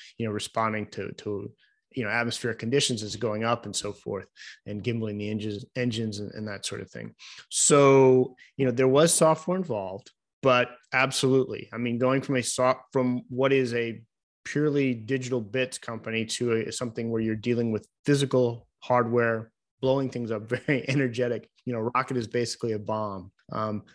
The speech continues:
yes, and, and that is part of the remarkable story of, of Elon Musk, who, you know, say what you will about his behavior online or whatever, but, but he has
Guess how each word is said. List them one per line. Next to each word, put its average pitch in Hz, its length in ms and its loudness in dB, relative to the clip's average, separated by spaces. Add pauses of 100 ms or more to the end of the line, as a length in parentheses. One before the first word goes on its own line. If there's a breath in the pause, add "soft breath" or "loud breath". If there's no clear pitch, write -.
(140)
yes, 131 440 2
and, 120 200 -2
and 127 160 2
that 131 160 6
is 131 140 6
part 135 280 2
of 131 120 4
the 131 280 6
remarkable 127 720 0
story 131 440 -2
of, 101 280 -6
of 104 140 -12
Elon 127 320 4
Musk, 127 340 0 (120)
who, 117 340 0 (480 loud breath)
you 123 120 -2
know, 110 60 0
say 123 260 4
what 131 240 4
you 127 80 2
will 135 480 4
about 117 600 -2
his 131 280 -2
behavior 113 840 -2 (100)
online 120 460 2
or 127 80 4
whatever, 107 340 0
but, 107 360 -6
but 113 300 -2
he 123 800 0
has 117 460 -2